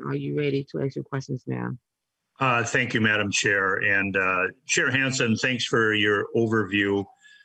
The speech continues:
Speaker 2: Um, I was shuffling some papers when you mentioned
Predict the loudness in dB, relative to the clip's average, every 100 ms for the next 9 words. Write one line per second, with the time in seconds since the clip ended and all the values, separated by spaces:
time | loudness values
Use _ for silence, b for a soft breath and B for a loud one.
0 | b _ -2 0 0 -4 -8 -12 _ _
1 | _ _ _ _ _ -4 0 2 2 0
2 | 0 0 0 -2 -2 -2 0 0 0 0
3 | 0 0 0 -2 -2 -4 -6